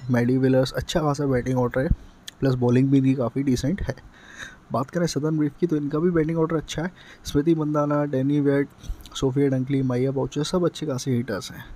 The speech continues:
माया बाउचर लास्ट दो मैच से अपने ज़ीरो पे जा रही हैं बिना किसी रन बनाए, तो हो सकता है आज के मैच में अच्छा कर जाएँ। Otherwise इनका bowling attack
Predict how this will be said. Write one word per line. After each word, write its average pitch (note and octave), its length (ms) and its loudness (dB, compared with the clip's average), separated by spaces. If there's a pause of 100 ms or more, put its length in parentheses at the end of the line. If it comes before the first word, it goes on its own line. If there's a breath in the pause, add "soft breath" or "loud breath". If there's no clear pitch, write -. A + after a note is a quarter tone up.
(220)
माया C#3 220 4
बाउचर D3 300 2
लास्ट C3+ 260 0
दो C#3 100 0
मैच C3+ 220 -2
से - 160 -6
अपने C#3 260 -2
ज़ीरो C3 240 -2
पे C3+ 140 -4
जा B2+ 180 0
रही C#3+ 160 2
हैं C#3 160 0
बिना B2+ 180 -2
किसी B2+ 240 -6
रन C3 220 2
बनाए, C#3+ 220 0 (560 loud breath)
तो E3 60 -6
हो D#3 80 -2
सकता E3+ 260 -6
है D#3+ 60 0
आज D3 120 -2
के D#3+ 80 -6
मैच D#3 220 -2
में D3+ 80 0
अच्छा C#3+ 220 2
कर C#3+ 120 6
जाएँ। D3+ 180 4 (400 loud breath)
Otherwise C#3 360 4
इनका C#3 220 4
bowling C3+ 340 4
attack B2+ 200 0